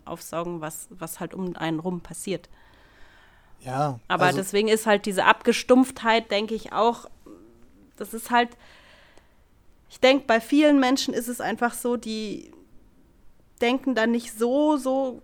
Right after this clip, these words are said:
Speaker 1: krass drüber nach, die sehen das halt und sagen, "Ach ja, kenn ich ja", aber, ähm, ja, ist halt einfach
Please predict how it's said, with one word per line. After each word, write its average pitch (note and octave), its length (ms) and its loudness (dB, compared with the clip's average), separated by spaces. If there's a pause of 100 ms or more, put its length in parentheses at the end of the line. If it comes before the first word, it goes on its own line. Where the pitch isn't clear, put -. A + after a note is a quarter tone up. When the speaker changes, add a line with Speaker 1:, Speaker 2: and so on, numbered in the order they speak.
Speaker 1:
krass A#3 360 -6
drüber G#3 280 -4
nach, G3+ 320 2
die A3 140 -6
sehen A3+ 300 0
das C4+ 220 -2
halt A#3+ 340 2
und G#3 180 -6
sagen, G3 260 -2
"Ach - 200 -8
ja, F#3 260 -2
kenn F#3+ 280 -10
ich G#3 180 -12
ja", F#3+ 220 -6
aber, F#3 460 -6
ähm, - 380 -18
ja, F3 180 -12 (380)
ist - 160 -20
halt F3 160 -14
einfach E3+ 320 -12